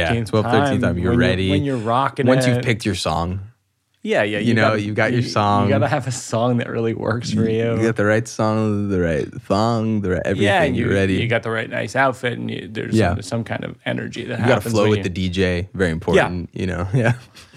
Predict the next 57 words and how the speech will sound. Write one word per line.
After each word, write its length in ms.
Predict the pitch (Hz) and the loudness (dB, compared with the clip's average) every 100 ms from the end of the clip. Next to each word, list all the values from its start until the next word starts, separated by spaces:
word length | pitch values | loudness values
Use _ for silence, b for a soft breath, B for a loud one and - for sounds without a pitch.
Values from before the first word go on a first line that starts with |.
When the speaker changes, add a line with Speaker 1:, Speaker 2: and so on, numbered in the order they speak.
| B B B B B | B B B B B
Speaker 2:
Um, 500 | - 117 107 107 98 - _ | -2 0 0 -2 -8 -12 _
oh, 240 | - 196 135 | -2 0 2
are 100 | 131 | 0
you 200 | 160 175 | 0 0
doing 360 | 180 196 202 | 0 0 0
the 80 | 190 | -2
Jacksonville 600 | 120 107 104 - 147 160 | -2 -2 -2 -6 -6 -6
story 560 | 151 185 202 220 214 190 _ | -6 -6 -4 -2 -6 -8 _
on 160 | 165 175 | -6 -4
stage 300 | 196 196 208 | -4 -4 -4
these 160 | 196 | -6
days? 420 | - 220 214 - _ _ _ _ _ | -4 -4 -6 -10 _ _ _ _ _
Where 140 | 127 127 | -2 0
the 60 | |
woman 260 | 123 127 127 | 2 2 2
said 160 | 127 | -2
about 200 | 120 117 | 0 0
Islam, 320 | 117 107 120 120 | 0 0 0 0
"We 80 | 110 | 0
don't 180 | 110 104 | -2 -2
do 140 | 110 | 0
that 180 | 113 120 | 0 -2
here"? 280 | 131 156 143 _ _ _ | -4 -6 -12 _ _ _
Speaker 1:
No, 300 | 101 110 135 | -2 0 0
you're, 180 | 101 120 | 0 -2
like, 160 | 262 320 | -2 0
reminding 420 | 113 104 135 117 | 0 2 0 0
me 80 | 87 | -2
of 100 | 80 | -4
a 20 | |
lot 160 | 82 90 | -4 -4
of 60 | |
my 80 | 82 | -6
bits. 420 | 80 80 73 - - | -6 -8 -8 -12 -6
No. 240 | 101 98 | -4 -2
Speaker 2:
Hey, 60 | 80 | -2
we 120 | 113 | -4
ta-, 120 | 104 | -4
you 140 | 143 123 | -2 -2
ta-, 140 | 139 | -2
we 180 | 135 127 | 0 0
talked 240 | 127 131 | 0 -2
about 120 | 110 110 | -4 -6
it 40 | |
on 80 | 104 | -6
the 40 | |
podcast 460 | 98 123 143 165 160 | -4 -2 0 0 2
last 200 | - - | 0 0
Speaker 1:
Yeah. 60 | 113 | -2
Speaker 2:
time. 280 | 110 110 - | -4 -6 -6
Yeah, 120 | - | -4
and 200 | 180 151 | -4 -2
'cause 160 | 180 170 | 0 2
I 120 | 165 | 2
said 360 | - 196 208 160 | 0 0 0 -2
to 60 | |
you, 300 | 131 110 101 | -2 -2 -4